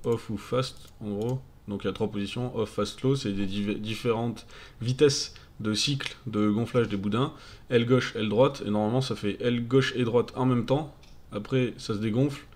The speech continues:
ça gonfle la queue, donc, euh, tail, et après ça se dégonfle, et suivant un cycle avec, euh, X secondes de gonflement et de dégonfle-, et de, de repos,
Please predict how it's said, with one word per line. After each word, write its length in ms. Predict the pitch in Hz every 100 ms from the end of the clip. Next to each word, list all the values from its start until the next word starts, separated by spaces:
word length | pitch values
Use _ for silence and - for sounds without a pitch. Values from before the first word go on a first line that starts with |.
| - - - -
ça 180 | - 107
gonfle 500 | 104 143 139 - 123
la 400 | 117 117 113 110
queue, 260 | 104 139 151
donc, 280 | 107 101
euh, 140 | 98 98
tail, 360 | 120 131 139 135 - - - - - -
et 80 | 107
après 380 | 101 113 127
ça 160 | 127 104
se 40 |
dégonfle, 420 | 98 107 135 135 - - - - - -
et 140 | 101
suivant 480 | 92 110 107 104 98
un 60 | 98
cycle 360 | - 120 101
avec, 300 | 95 95 95
euh, 100 | 95
X 360 | 95 104 - 104
secondes 380 | - 107 110 104
de 80 | 101
gonflement 600 | 101 - 107 101 110 -
et 100 | 98
de 220 | 98 98
dégonfle-, 500 | 98 98 98 - -
et 120 | 101 98
de, 220 | 92 98
de 100 | 98
repos, 400 | 101 104 123